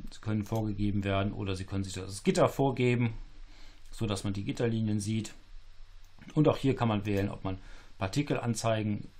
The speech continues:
äh, gesehen möchte, ähm, die auf die, auf die, die Geschwindigkeit anzeigen, die dann so ein Teilchen hier haben würde, also beschleunigt werden würde. Feldvektoren geht ebenso, aber dann nicht mehr drei-, dreidimensional.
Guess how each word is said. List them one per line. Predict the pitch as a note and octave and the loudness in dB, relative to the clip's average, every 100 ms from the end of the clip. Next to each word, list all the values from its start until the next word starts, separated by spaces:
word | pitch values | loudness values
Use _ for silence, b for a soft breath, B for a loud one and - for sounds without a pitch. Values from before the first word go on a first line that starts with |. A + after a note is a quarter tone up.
| - | -8
äh, | A2 G#2 | -4 -2
gesehen | G#2 G#2+ G#2+ G#2 G#2 | 0 2 4 4 4
möchte, | G#2 G2+ G#2+ G2 B B B B B B B - - - - | 2 0 -2 -2 B B B B B B B -20 -20 -18 -8
ähm, | A2 G#2+ G2 F#2+ - | 0 2 4 2 0
die | G#2+ G#2+ | -2 -2
auf | G2+ - - - - - | -4 -6 -14 -16 -14 -4
die, | A2 G#2+ G2+ | 0 0 -2
auf | - G2+ | -8 -8
die, | - G2 | -6 -8
die | - - | -8 -10
Geschwindigkeit | - D3 E3+ D#3 B2 B2 | -2 4 4 4 2 2
anzeigen, | B2 A#2 A#2 A#2 | 2 2 2 2
die | G#2+ A#2 | 2 4
dann | A2+ | 4
so | A2 G#2+ | 4 0
ein | G2+ | 0
Teilchen | G#2 A2+ A2 F#2+ | 4 4 4 -2
hier | F#2 G2 | 0 2
haben | C#3 C#3+ A#2 | 4 4 4
würde, | B2 G#2 | 2 2
also | F#2+ - | -2 -4
beschleunigt | - A#2+ C3 - | -2 0 0 0
werden | A2+ A2+ G#2 | 0 0 0
würde. | G#2+ G2+ G2 B B B B B B - - | 0 0 -2 B B B B B B -4 4
Feldvektoren | D3 D#3 B2 B2+ B2+ A#2 G#2 G2 | 6 6 2 2 4 4 2 -2
geht | F#2+ | -2
ebenso, | B2 F3 C3+ C#3+ C#3+ C3 - - | 0 2 4 4 2 0 -6 -4
aber | G#2+ G#2 | -2 0
dann | G2 G#2 | 0 0
nicht | G2 - | -2 -4
mehr | G2 | 0
drei-, | A2 C#3+ | 2 4
dreidimensional. | C#3+ C#3 A2+ B2+ C3 C3 A#2 A#2+ G#2+ G#2+ G#2+ | 2 0 2 2 2 0 0 2 4 2 2